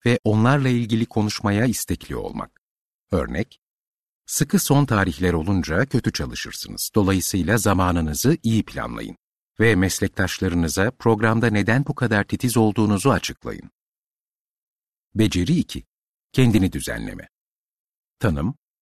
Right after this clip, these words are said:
ani isteklerinizi kontrol etme ve bunları iyi amaçlara kanalize etme yeteneğine sahip olmak. Örnek, grubunuz önemli bir sunum esnasında tökezler. Bir sandalyeyi tekmeleyip herkese öfkeyle haykırmak yerine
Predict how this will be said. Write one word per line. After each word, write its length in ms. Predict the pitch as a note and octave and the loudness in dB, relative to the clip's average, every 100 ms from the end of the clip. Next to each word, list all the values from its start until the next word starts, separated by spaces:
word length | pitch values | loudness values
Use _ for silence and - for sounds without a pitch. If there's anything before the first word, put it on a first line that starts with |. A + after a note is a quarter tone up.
| _ _ _ _ - | _ _ _ _ 0
ani 320 | A#2 C3 F#3 | 4 6 4
isteklerinizi 680 | E3+ - D3 C3+ B2+ B2 C3+ | 2 -2 0 2 2 2 0
kontrol 440 | - G#2+ - B2 | 0 0 2 0
etme 420 | - - G2+ D3 | 0 -4 0 2
ve 180 | C3+ A2+ | 2 2
bunları 440 | F#2 G#2 G#2 G#2+ - | 2 2 4 2 0
iyi 260 | G#2+ B2 C#3 | 2 4 4
amaçlara 500 | G#2+ G#2 - G2 F#2+ | 2 0 0 0 0
kanalize 480 | G2 F#2 F2+ F2 | 0 0 0 2
etme 320 | G#2+ - - C2+ | 0 -2 -6 -8
yeteneğine 540 | - - C#2+ C#2 C#3 | -6 -6 -4 -2 0
sahip 420 | - F#2 C2 - | 2 0 -2 -8
olmak. 420 | - - - _ _ _ _ _ _ _ _ _ _ | -12 -12 -16 _ _ _ _ _ _ _ _ _ _
Örnek, 440 | F#2 D#2+ - - - _ _ _ _ _ _ | -4 -2 -2 -6 -8 _ _ _ _ _ _
grubunuz 500 | B2 C3 C3+ D#3 F#3 | 2 2 4 4 4
önemli 400 | - A2 A2+ C3 | 4 4 4 4
bir 80 | A#2+ | 2
sunum 340 | - - A#2 G#2 | 0 0 2 2
esnasında 640 | - F#2+ F2+ - F#2+ C#3+ | 0 0 0 0 -2 0
tökezler. 640 | G2+ - C#2+ - - - - _ _ | -2 -4 -8 -8 -14 -16 -20 _ _
Bir 80 | G#2 | 0
sandalyeyi 600 | F#2 G2+ G2+ G#2+ G2+ F#2+ | 2 2 4 4 4 2
tekmeleyip 580 | F2 F#2 F#2+ F2+ F2+ - - | 0 -2 0 2 2 -2 -4
herkese 480 | G#2 A#2+ A#2 - G2 | -2 0 0 0 0
öfkeyle 400 | F2+ - A2 F#2 | 0 0 0 2
haykırmak 580 | E2 E2 E2+ F2 - | 0 -2 -2 -2 -2
yerine 420 | E2 - C#2+ A2+ | -6 -6 -2 -2